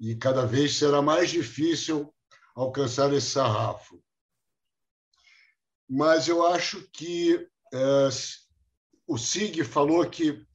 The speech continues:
bastam dez minutos, é, pra ter uma atenção humanitária. Mas aí eu discordo numa coisa: é que em dez minutos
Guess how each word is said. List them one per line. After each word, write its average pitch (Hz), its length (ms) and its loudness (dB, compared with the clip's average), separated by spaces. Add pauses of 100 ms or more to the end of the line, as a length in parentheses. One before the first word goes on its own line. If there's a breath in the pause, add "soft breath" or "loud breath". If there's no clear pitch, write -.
(760 soft breath)
bastam 156 560 0
dez 156 460 0
minutos, 170 880 2 (1000)
é, 131 580 -2 (1300)
pra 143 120 -2
ter 156 200 -2
uma 160 160 -2
atenção 156 580 -2
humanitária. 147 1000 -2 (840 soft breath)
Mas 147 360 -2
aí 170 260 4
eu 175 100 6
discordo 170 640 0
numa 170 280 0
coisa: 139 600 -2 (220)
é 139 160 -4
que 170 360 -2
em 156 160 0
dez 175 380 2
minutos 156 720 0